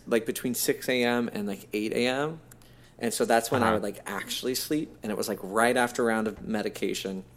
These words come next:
Speaker 2: Right.
Speaker 1: And
Speaker 2: <laughs>
Speaker 1: every day, I don't really remember this, but every day my mom would come back around, like, eight-ish after getting breakfast,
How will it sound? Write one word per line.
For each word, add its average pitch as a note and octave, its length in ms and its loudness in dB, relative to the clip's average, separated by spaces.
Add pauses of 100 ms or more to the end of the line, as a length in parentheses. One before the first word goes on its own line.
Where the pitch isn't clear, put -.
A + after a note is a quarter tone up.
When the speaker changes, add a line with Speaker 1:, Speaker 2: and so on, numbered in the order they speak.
(640)
Speaker 2:
Right. F2+ 400 -2 (120)
Speaker 1:
And A#2+ 480 2
Speaker 2:
<laughs> - 40 -14 (320)
Speaker 1:
every B2 380 4
day, C3+ 500 4
I A#2 120 0
don't C#3+ 120 2
really A#2 280 4
remember G#2+ 480 -2
this, E3 240 0
but - 160 -4
every A2+ 260 0
day A2+ 380 4 (180)
my G#2 160 -2
mom A2 240 2
would A2+ 140 0
come G#2+ 160 -2
back B2+ 260 4
around, A2 160 0
like, G#2 240 -6
eight-ish C3+ 400 4
after G#2+ 220 0
getting A2+ 220 -2
breakfast, A2+ 560 -4